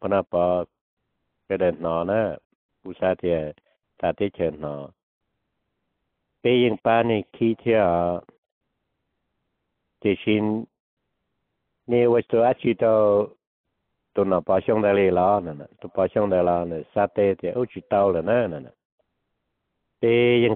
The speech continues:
ta chú ý là, cho mong qua, cho, cho nó cho qua, nhưng khi thả tao bây xong nó thì, ta chạy chỉ ba mong qua thế chỉ, nhưng chủ lý nó là chỉ cho nó chuyện gì là. Nhưng cái món này nhớ thì u mà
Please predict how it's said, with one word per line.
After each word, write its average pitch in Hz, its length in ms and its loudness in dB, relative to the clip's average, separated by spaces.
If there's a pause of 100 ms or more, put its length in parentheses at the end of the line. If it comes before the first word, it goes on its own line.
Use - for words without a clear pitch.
ta 90 160 2
chú - 180 -8
ý 95 220 0
là, 92 340 2 (1400)
cho 104 160 0
mong 113 240 2
qua, 107 580 4
cho, 95 180 0
cho 110 120 0
nó 107 200 2
cho 107 140 2
qua, 92 380 2 (680)
nhưng 110 200 0
khi 117 220 0
thả 92 260 2
tao 92 180 0
bây 110 200 2
xong 87 180 -2
nó 87 260 0
thì, 73 300 -6 (1800)
ta 110 180 0
chạy 98 280 2
chỉ 98 140 -6
ba 107 220 2
mong 104 180 0
qua 101 200 2
thế 104 260 -2
chỉ, 85 200 -8 (240)
nhưng 120 180 0 (100)
chủ 90 160 -2
lý 98 140 2
nó 98 220 2
là 92 100 0 (320)
chỉ 92 180 -6
cho 95 80 0
nó 107 100 2 (100)
chuyện 92 240 -2
gì 87 140 -4
là. 76 160 -10 (1120)
Nhưng 113 260 2
cái 135 160 4
món 120 220 4
này 113 240 4
nhớ 131 240 2
thì 101 100 0
u 123 240 2
mà 104 180 2